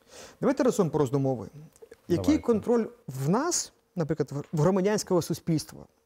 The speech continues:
Speaker 1: в медіа
Speaker 2: Мгм.
Speaker 1: і в набу, ну, в правоохоронної системи, ми бачимо скоєний злочин?
Speaker 2: Громадянське суспільство бачить у всякому разі на місцях,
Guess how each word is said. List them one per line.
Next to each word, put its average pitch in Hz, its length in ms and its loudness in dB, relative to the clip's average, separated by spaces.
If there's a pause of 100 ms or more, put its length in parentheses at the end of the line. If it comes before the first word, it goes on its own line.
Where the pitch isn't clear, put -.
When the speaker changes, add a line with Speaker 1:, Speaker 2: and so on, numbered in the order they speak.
(120)
Speaker 1:
в 165 180 2
медіа 175 600 2 (380)
Speaker 2:
Мгм. 95 360 -6 (200)
Speaker 1:
і 220 120 6
в 208 100 6
набу, 165 440 6 (300)
ну, 262 120 4
в - 40 -2
правоохоронної 190 680 2
системи, 147 480 -2 (100)
ми 185 180 6
бачимо 180 460 0
скоєний 170 480 0
злочин? 139 400 -4 (1400)
Speaker 2:
Громадянське 127 560 0
суспільство - 540 -2
бачить 147 640 -2
у 156 100 -14
всякому 135 420 -4
разі 127 200 -2
на 120 120 0
місцях, 104 560 -4